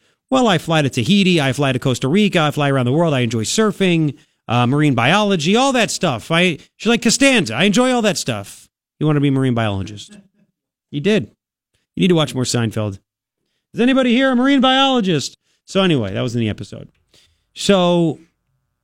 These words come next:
now she lived in Hawaii, this, this ex-boyfriend said, this Christine Ford, and they used to go island hopping and fly in little propeller jets. If you have a fear of flying, you're not getting in one of those jets.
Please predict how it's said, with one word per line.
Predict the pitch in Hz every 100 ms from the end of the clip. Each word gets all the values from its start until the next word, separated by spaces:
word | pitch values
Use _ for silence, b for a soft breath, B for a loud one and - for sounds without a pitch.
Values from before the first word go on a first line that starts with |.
| _ _ _ -
now | 170 233 233 220 160
she | - 202
lived | 196 180
in | 175
Hawaii, | 165 165 214 220 156
this, | 139 -
this | - 143
ex-boyfriend | 156 - 143 135 131 120
said, | 123 127
this | 123 -
Christine | - 135 139 120
Ford, | 120 117 127
and | 131 139
they |
used | 147 156
to | 147 120 b b b _ _
go | 160
island | 147 196 262 247
hopping | 160 127 143 147
and | 151
fly | - 180
in | 185
little | 185 190
propeller | 202 262 277 247
jets. | 143 98 - 151
If | -
you | 247
have |
a | 214
fear | - 214
of | -
flying, | 185 180
you're | 151
not | 175 156
getting | 156 143
in |
one | 143
of | 131
those | 120
jets. | 107 104 - -